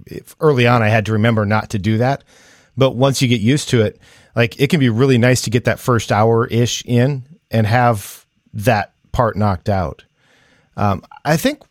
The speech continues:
one of the things that we're kind of talking around and maybe just haven't said expressly is that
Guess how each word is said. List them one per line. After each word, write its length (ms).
one 280
of 100
the 80
things 460
that 120
we're 120
kind 200
of 220
talking 380
around 540
and 120
maybe 200
just 200
haven't 260
said 200
expressly 540
is 320
that 340